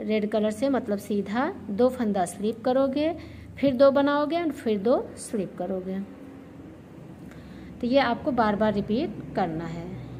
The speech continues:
इसके बाद उल्टे की तरफ, अब देखिए पहले फंदे को आप ऐसे ही धागा पीछे, जो पांच फंदे हम सीधा बुने हैं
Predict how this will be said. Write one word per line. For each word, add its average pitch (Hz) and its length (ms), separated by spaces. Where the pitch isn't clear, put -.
इसके 214 240
बाद 254 260
उल्टे 247 260
की 254 120
तरफ, 262 340
अब 202 60
देखिए 202 300
पहले 226 340
फंदे 208 280
को 233 140
आप 214 200
ऐसे 190 240
ही 247 200
धागा 175 260
पीछे, - 340
जो 233 180
पांच 254 320
फंदे 240 320
हम 262 160
सीधा 226 340
बुने 220 220
हैं 277 260